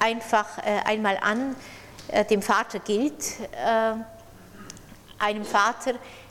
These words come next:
den es gleichzeitig zum Überleben braucht, dann ist die Frage, was ein Kind, was diese Wut in der Regel nicht nur äußern kann,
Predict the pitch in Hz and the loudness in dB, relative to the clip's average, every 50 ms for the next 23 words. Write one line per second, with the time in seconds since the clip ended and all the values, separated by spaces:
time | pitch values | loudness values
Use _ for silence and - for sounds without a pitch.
0 | - - - 240 226 226 - - - 220 208 226 233 - - - - 214 220 226 | -8 -2 0 2 2 2 0 2 4 4 4 4 2 -2 -2 2 2 2 2 2
1 | 214 - - 220 202 - 233 196 220 202 196 214 233 247 240 233 202 - 214 202 | -2 -4 -4 -4 -2 -2 0 0 2 2 4 4 2 2 2 0 -2 2 2 4
2 | 196 220 214 165 202 247 - - - - - - - - - - - - - - | 4 4 2 0 -2 -4 -6 -10 -14 -14 -14 -12 -14 -14 -14 -16 -18 -18 -16 -14
3 | - - - - 240 247 226 262 - - 240 - - 214 208 214 226 240 233 247 | -14 -14 -4 0 0 2 2 0 -2 -2 -2 0 2 2 4 4 4 2 0 0
4 | 226 220 226 226 233 - 233 226 220 - - 262 294 311 320 320 - - - - | 0 0 2 0 0 -2 -2 -2 -4 -4 -2 0 0 2 0 -2 -4 -8 -10 -12
5 | - - - - - - - - 226 240 240 240 - 269 254 - 262 226 214 233 | -14 -18 -18 -20 -20 -20 -2 0 2 2 2 0 0 -2 0 0 -2 -2 0 2
6 | 254 294 302 311 302 - - - - 233 220 233 240 240 254 240 233 226 226 247 | 4 4 4 2 0 -4 -4 -2 0 0 2 4 4 4 4 2 0 -2 -2 -2
7 | - - - 208 - 180 226 254 240 - 240 226 - - 247 240 247 233 | -2 -2 0 2 4 4 4 4 2 0 -2 -2 0 0 0 0 0 -2